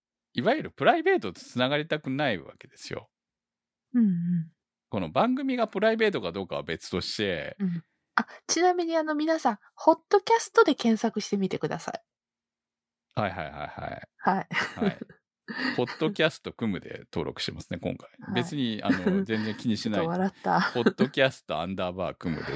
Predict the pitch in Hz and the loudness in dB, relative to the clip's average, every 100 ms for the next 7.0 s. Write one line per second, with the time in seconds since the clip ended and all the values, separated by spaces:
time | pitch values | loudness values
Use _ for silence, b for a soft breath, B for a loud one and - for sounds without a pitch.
0 | - - - - - - 90 - 113 _ | -8 -8 -8 -8 -12 -14 -16 -18 -20 _
1 | _ _ _ _ - - _ _ _ _ | _ _ _ _ -10 -10 _ _ _ _
2 | _ _ _ _ _ - B B B _ | _ _ _ _ _ -6 B B B _
3 | _ 214 202 202 _ _ - 95 104 147 | _ 2 2 2 _ _ -2 0 4 4
4 | - 82 117 - 269 285 247 220 175 220 | 4 -2 -4 -4 -2 0 2 2 2 2
5 | 247 233 - 233 240 254 95 90 90 80 | 0 -2 -6 -2 2 2 2 0 -2 -4
6 | - _ _ - 175 226 233 247 202 | -8 _ _ -2 0 0 -2 -2 -6